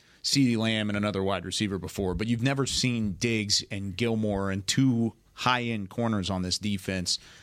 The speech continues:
I think it does open things up a little bit defensively, and it allows some of those guys to run free. I think i-, if Mozzie Smith can continue to grow too, and Jonathan Hankins can continue to, to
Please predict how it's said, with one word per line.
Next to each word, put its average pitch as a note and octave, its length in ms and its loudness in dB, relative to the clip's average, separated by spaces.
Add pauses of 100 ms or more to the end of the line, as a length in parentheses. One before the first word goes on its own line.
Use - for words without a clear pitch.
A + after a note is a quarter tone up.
(320)
I - 60 4
think E3+ 160 -4
it D#3+ 80 0
does F#3 240 4
open G#2+ 260 0
things F2+ 300 -4
up D2+ 260 -8
a - 40 -2
little F#2+ 200 -2
bit E2 180 -4
defensively, F2+ 560 -4
and F2+ 80 -4
it F#2 100 -4
allows A2+ 440 0
some A2 140 -2
of G2 60 -6
those G2 140 -4
guys G#2 260 -2
to - 80 -12
run F#2+ 180 -2
free. C3+ 300 0
I C3+ 80 2
think D3+ 260 -4 (640)
i-, B2+ 180 0
if B2+ 180 -2
Mozzie C3 380 4
Smith B2+ 280 0
can A#2 140 0
continue A#2 400 0
to G#2+ 80 0
grow G#2+ 280 0
too, A#2+ 360 2
and A#2 120 0
Jonathan A2 360 -2
Hankins A#2 400 -2
can A2+ 140 -4
continue A#2 440 0
to, G#2 260 0
to G2+ 340 0